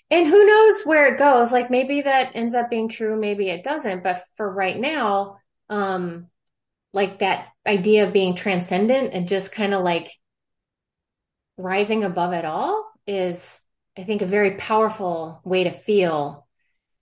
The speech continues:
to keep you moving towards doing the things that would get your son the result of being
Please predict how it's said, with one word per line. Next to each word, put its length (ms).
to 100
keep 280
you 500
moving 440
towards 380
doing 340
the 60
things 340
that 180
would 260
get 220
your 140
son 500
the 120
result 420
of 200
being 460